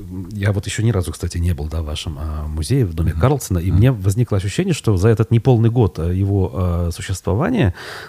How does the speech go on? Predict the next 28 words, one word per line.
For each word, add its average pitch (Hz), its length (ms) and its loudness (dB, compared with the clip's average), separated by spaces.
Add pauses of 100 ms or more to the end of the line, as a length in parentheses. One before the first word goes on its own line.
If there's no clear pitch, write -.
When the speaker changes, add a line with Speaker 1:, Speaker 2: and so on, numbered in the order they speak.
Speaker 1:
наверняка 127 800 4 (140)
вот 104 180 4
этот - 220 -2
вот 113 340 0
план 104 400 4
общения, 135 520 -2
некий 95 300 -2
сценарий, 98 460 0
он 98 180 0
уже 98 160 0
Speaker 2:
Мгм. 87 80 0
Speaker 1:
серьезно 101 420 2
изменился, 95 580 0 (280)
исходя 110 360 2
из 104 200 2
реакции 107 500 2
публики 87 380 -2
на 82 120 0
то, 87 120 -4
что - 160 -4
они 82 140 0
слышат 101 340 -4
и 90 60 2
видят, 69 240 -2 (320)
или 107 140 6
нет? 85 180 0 (760)
Speaker 2:
А, 98 300 6
да, 92 380 4